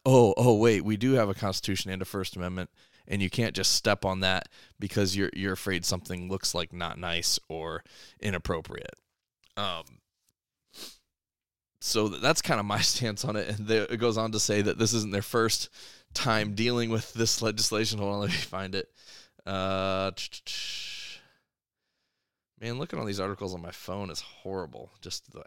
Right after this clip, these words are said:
ads that you gotta scroll through is ridiculous. Uh, it says, "This isn't their first time dealing with legislators. Uh, in the past, when they were trying to sell a beer in Michigan, uh, it was, like, Bad Bitch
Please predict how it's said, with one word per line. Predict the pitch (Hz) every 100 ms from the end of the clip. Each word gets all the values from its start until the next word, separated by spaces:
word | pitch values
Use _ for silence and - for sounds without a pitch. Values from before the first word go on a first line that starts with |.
| 85
ads | 90 95 92
that | 78
you | 78
gotta | 71 -
scroll | - - -
through | - 78
is | - - _ _ _
ridiculous. | - 104 98 - - - - - - _ _ _ _ _ - _ _ _ _ _ _
Uh, | 98 98
it |
says, | - 113
"This | 120 151
isn't | 151 143
their | 120
first | 117 - 123 117 -
time | 120 107
dealing | 98 123 123 120
with | 113 110
legislators. | 107 107 101 110 101 98 101 - - - _ _
Uh, | - 95 92 -
in | 104
the | 95
past, | - 107 104 101
when | 101
they | 101
were |
trying | 95 104 98
to | 95
sell | - 104
a | 95
beer | 95 101 87
in | 92 101 131
Michigan, | 170 - 113 104 101 101 107 - _ _ _
uh, | 95 92
it | 82
was, | 92 95
like, | 95 90 80 -
Bad | 92 90 101 98 87
Bitch | 95 90